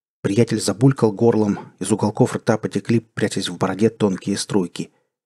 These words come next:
Я от души влепил торговцу пощечину. Беконовская голова мотнулась, как у куклы, но глаза он открыл. Я снова поднес флягу. Очнувшийся жадно присосался к ней. Наконец оторвался.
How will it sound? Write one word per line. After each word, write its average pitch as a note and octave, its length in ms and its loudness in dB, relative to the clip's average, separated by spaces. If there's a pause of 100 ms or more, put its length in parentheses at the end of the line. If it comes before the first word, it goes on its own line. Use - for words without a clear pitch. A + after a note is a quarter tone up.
(160)
Я F#2+ 160 0
от F2+ 100 -10
души A2+ 260 2
влепил A2 320 0
торговцу F#2 480 -4
пощечину. - 640 -4 (420)
Беконовская G#2+ 540 0
голова G2 300 0
мотнулась, A#2+ 540 2
как - 180 -4
у G#2+ 60 -6
куклы, G#2 440 -2 (200)
но A2+ 140 2
глаза A2+ 320 4
он G#2 120 2
открыл. E2+ 420 -4 (540)
Я - 140 2
снова C3 300 4
поднес G2 340 -2
флягу. F2+ 400 -4 (380)
Очнувшийся - 600 -2
жадно G#2+ 300 0
присосался - 580 -4
к - 100 -12
ней. - 200 -10 (560)
Наконец - 460 -4
оторвался. F#2+ 680 -2